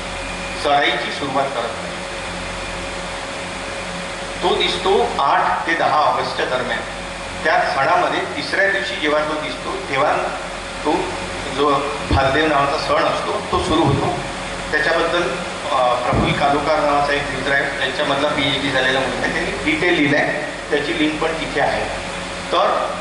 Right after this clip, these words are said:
मुळात मुद्दा हा आहे की ऑगस्ट महिन्यात जेव्हा गवत पूर्णपणे तयार झालेलं असतं तेव्हासुद्धा मी आत्ता लोकांसोबत फिरलो वर्धा जिल्ह्यात, त्यांनी सांगितलं की आम्ही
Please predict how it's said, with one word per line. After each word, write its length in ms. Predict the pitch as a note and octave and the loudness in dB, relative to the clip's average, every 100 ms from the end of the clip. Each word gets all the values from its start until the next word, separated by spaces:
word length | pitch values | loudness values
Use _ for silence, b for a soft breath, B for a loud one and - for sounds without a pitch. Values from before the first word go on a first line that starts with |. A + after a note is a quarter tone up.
| - | -4
मुळात 340 | C#3+ F3+ G3 D3 | 0 2 2 0
मुद्दा 240 | C#3 F#3 | 0 2
हा 200 | F#3 E3 | 4 4
आहे 280 | C3 C#3 - | 2 0 -2
की 60 | - | 0
ऑगस्ट 380 | B2+ E3 F3 - | 0 2 -2 0
महिन्यात 380 | D3+ C#3+ D#3+ - - - - - - - | -2 0 0 0 -2 -6 -8 -10 -8 -2
जेव्हा 260 | C3 D#3+ | 2 4
गवत 380 | B2+ B2+ B2+ D#3 | 2 2 2 2
पूर्णपणे 880 | F3+ - C#3+ C#3+ D#3 E3 D3 D3 D3 F3 | 0 -2 -2 0 2 2 2 2 0 2
तयार 260 | D#3 D3+ | 4 2
झालेलं 380 | - C#3+ D3+ D3+ | 2 2 2 2
असतं 360 | C#3 - C3+ D3 - | 0 -2 -2 -2 -4
तेव्हासुद्धा 640 | D3 C#3 F3 - B2 D3+ D3+ | -2 2 2 2 0 2 2
मी 400 | - - - B2+ | 0 -2 -2 -2
आत्ता 200 | - D3+ | 0 0
लोकांसोबत 600 | D3 D3 D3+ D3+ D#3 D#3 | 2 2 0 0 0 0
फिरलो 240 | C#3+ C#3+ | 2 4
वर्धा 300 | C3+ C3 C3 | 4 2 2
जिल्ह्यात, 380 | B2+ B2+ C3+ C#3+ - - - - D#3+ | 0 2 0 0 -2 -4 -6 -4 0
त्यांनी 220 | D3 D#3 | 2 2
सांगितलं 400 | D3+ D#3 D#3+ E3+ | 2 2 2 0
की 60 | |
आम्ही 500 | - C#3 C#3 G3 - | 2 2 2 2 0